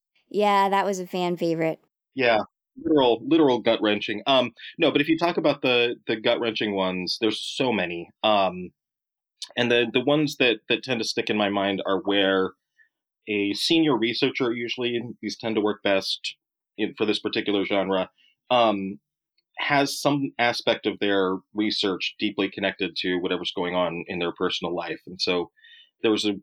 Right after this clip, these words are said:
Speaker 2: you know, Rachel Yehuda's one about looking at, um, passed down Holocaust memories and inherited trauma is incredible. Um, and then the, again, the one, that's one I talk to people about a lot. And then also, um, Sarah Schlesinger, who's, um,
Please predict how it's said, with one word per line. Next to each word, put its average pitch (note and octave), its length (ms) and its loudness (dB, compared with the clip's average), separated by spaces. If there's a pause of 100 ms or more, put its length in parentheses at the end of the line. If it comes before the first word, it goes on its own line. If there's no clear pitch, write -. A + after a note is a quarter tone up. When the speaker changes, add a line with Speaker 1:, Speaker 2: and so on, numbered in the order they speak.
(140)
Speaker 2:
you G#2 120 -4
know, F2+ 240 -4
Rachel A2+ 300 0
Yehuda's G2+ 480 0
one F#2 180 -2
about D#2+ 360 -6 (240)
looking F#2+ 340 0
at, F2 80 -4 (260)
um, F2 360 -10 (400)
passed G2+ 240 -4
down F2 240 -2
Holocaust F#2+ 440 -2
memories F2+ 480 -2
and E2+ 140 -8
inherited F2 420 -4
trauma F2+ 520 0
is E2 120 -12
incredible. E2 680 -6 (480)
Um, G#2+ 280 4
and A#2+ 140 2
then A#2 120 2
the, A2+ 180 0
again, A2+ 240 -2
the G2+ 80 0
one, A2+ 340 0
that's A#2+ 160 2
one G#2 140 2
I F#2+ 80 0
talk F#2+ 220 -2
to G2+ 60 -10
people F#2+ 320 -4
about E2+ 220 -4
a F2 60 -6
lot. F2+ 280 0
And G#2+ 140 -4
then A2+ 80 0
also, A#2 480 2
um, G2 500 -6
Sarah D3 300 0
Schlesinger, E2+ 600 -6
who's, F2+ 280 -6
um, E2 260 -2